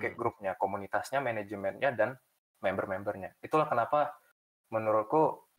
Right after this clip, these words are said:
Speaker 1: aku nggak kayak seterpuruk atau sesakit hati Bang Dragonov kan pas nanamin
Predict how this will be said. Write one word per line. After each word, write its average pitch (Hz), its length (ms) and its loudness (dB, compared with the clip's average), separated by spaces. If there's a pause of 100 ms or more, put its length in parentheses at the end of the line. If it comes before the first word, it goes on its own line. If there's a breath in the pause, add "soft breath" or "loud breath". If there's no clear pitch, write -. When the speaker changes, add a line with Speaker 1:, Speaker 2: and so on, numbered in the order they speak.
(180)
Speaker 1:
aku 110 240 2
nggak 139 160 4
kayak 113 240 4
seterpuruk 110 1040 2
atau 110 160 0
sesakit 110 400 -2
hati 113 320 0 (400)
Bang 110 220 2
Dragonov 113 340 4
kan 113 240 2
pas - 240 -2
nanamin 101 400 4